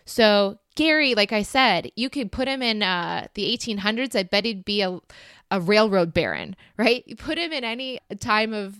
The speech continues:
life in history, he is gonna be working really hard and hustling because that is who he is. It's not because it's trendy in two thousand fifteen. He's just doing it through the tools that are available to him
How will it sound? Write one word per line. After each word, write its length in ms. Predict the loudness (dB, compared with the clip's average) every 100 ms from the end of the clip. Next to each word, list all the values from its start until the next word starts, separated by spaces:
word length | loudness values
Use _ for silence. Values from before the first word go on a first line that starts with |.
| -8
life 400 | 2 2 2 -4
in 80 |
history, 540 | -4 -4 -4 -4 -4 -6 -14 -18 -8
he 200 | -2 -2
is 100 | -2
gonna 240 | -4 -2
be 140 | -2
working 340 | -2 -2 -4 -4
really 200 | -4 -4
hard 440 | 0 0 2 -2 -6
and 100 | -4
hustling 540 | -4 -4 -4 -6 -8 -12 -16
because 240 | -10 -6
that 220 | 0 2 0
is 140 | -4
who 120 | -6
he 120 | -4 -4
is. 340 | -2 -2 -4
It's 120 | -4
not 180 | -4 -4
because 220 | -4 -4
it's 180 | -4 -4
trendy 460 | -2 -2 -2 -4 -4
in 120 | -6
two 140 | -4
thousand 300 | -2 0 -2
fifteen. 380 | -2 -4 0 2
He's 120 | 2
just 160 | 2 2
doing 240 | 2 0
it 100 | 0
through 160 | 0 0
the 200 | 2 -2 -4 -14 -4
tools 400 | 0 4 4 2
that 100 | 2
are 120 | 2
available 460 | 2 2 2 0
to 100 | -2
him 340 | 0 0 0